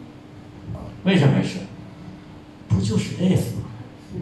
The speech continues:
你再多学一遍不就 A 了，对不对？一遍不行，两遍，两遍不行，三遍。中国怎么说？活到老，学到老。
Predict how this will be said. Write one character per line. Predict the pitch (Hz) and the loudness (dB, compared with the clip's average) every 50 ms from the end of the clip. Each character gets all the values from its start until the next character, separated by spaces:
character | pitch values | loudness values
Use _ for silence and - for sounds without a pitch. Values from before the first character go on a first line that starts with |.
| - - - - - - - | -10 -12 -14 -16 -16 -6 -2
你 | 185 190 | -2 0
再 | - 240 226 226 - | 0 0 0 -2 2
多 | - - 254 262 254 254 | 4 6 8 8 8 8
学 | - - - 185 190 | 6 6 4 4 4
一 | 185 165 160 | 4 4 6
遍 | 165 165 147 135 | 6 6 6 6
不 | 131 131 | 4 4
就 | 123 127 113 107 | 4 2 2 2
A | 104 101 98 | 2 4 4
了， | 92 87 - - - - - - - - - - - - | 4 2 2 -2 -4 -8 -14 -16 -18 -18 -18 -20 -16 -6
对 | - 127 | -4 -2
不 | 117 | 0
对？ | 104 101 95 - - - - - - - - - - - | 2 2 2 0 0 -4 -8 -12 -14 -16 -16 -14 -4 0
一 | 185 202 220 | 0 2 4
遍 | - - 214 180 - | 4 6 6 6 6
不 | 170 - | 6 4
行， | - 165 165 170 - | 4 4 2 2 2
两 | - - - - - | 2 0 -2 0 0
遍， | - 180 165 135 | 2 2 2 4
两 | 123 117 - - | 2 2 2 2
遍 | 180 185 - | 2 2 2
不 | - 165 | 2 0
行， | 156 156 156 | -2 -2 -4
三 | - - - - - - | -6 -6 -8 -10 -10 -10
遍。 | - - 139 - - - - - - - - - - - - - - - - - - - - - - - | -10 -10 -10 -12 -12 -14 -18 -18 -18 -18 -16 -14 -14 -14 -14 -14 -16 -16 -16 -16 -16 -16 -18 -18 -10 2
中 | - 180 180 | 6 8 8
国 | 175 160 | 8 8
怎 | - - | 6 4
么 | - - | 4 2
说？ | 104 110 - - 113 - - - - - - - - - - - - - - - - | 2 2 2 0 0 -4 -8 -12 -16 -18 -18 -18 -18 -18 -18 -18 -18 -20 -18 -10 -6
活 | 151 156 185 214 | -2 0 0 2
到 | 208 208 180 - | 2 2 2 2
老， | - - - - - - - - - - - | 2 2 2 2 2 2 2 0 0 -4 -6
学 | - - - - - - 117 - - 180 185 | -10 -10 -12 -12 -12 -10 -8 -6 -4 -2 0
到 | 190 | 0
老。 | 180 - - - | 0 0 -2 -4